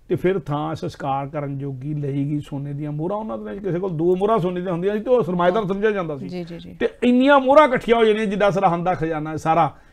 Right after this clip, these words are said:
Speaker 1: ਇਹ ਸਾਰੀਆਂ ਮੋਹਰਾਂ ਇਕੱਠੀਆਂ ਕਰਕੇ ਦਿੱਤੀਆਂ ਗਈਆਂ।
Speaker 2: ਹੂੰ, ਹੂੰ।
Speaker 1: ਤੇ ਫਿਰ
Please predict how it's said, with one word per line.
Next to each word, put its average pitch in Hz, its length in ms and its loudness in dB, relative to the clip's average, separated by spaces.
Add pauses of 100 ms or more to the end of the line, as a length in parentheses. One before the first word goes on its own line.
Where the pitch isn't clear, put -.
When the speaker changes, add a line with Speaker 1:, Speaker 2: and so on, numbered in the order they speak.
(160)
Speaker 1:
ਇਹ 190 80 2
ਸਾਰੀਆਂ 156 420 0
ਮੋਹਰਾਂ 160 240 -4
ਇਕੱਠੀਆਂ 147 340 -10
ਕਰਕੇ 143 240 -10
ਦਿੱਤੀਆਂ 143 420 -6
ਗਈਆਂ। 185 260 -8 (160)
Speaker 2:
ਹੂੰ, 220 100 -6
ਹੂੰ। 196 160 -14 (480)
Speaker 1:
ਤੇ 160 80 0
ਫਿਰ 202 560 6